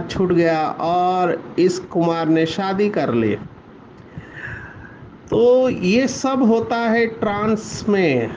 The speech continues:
अभी मैं देख रहा हूँ, कई लोग trans में जा रहे हैं।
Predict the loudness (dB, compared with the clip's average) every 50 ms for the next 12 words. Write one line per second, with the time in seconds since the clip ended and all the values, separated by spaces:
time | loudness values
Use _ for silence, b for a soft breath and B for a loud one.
0 | -14 -18 -20 -20 -20 -20 -20 B B B B B -20 -16 -8 -4 -2 0 2 4
1 | 4 6 6 6 6 4 4 2 2 2 2 2 2 2 2 0 0 2 2 2
2 | 2 2 4 4 4 6 6 6 4 4 2 0 -6 -6 -4 0 2 2 2 4
3 | 4 2 2 0 0 -2 -4 -4 -2 0 0 0 -2 -2 -2 -2 0 2 2 2
4 | 2 2 0 0 0 0 0 2 2 2 2 2 2 0 0 0 0 0 2 2
5 | 2 2 0 -2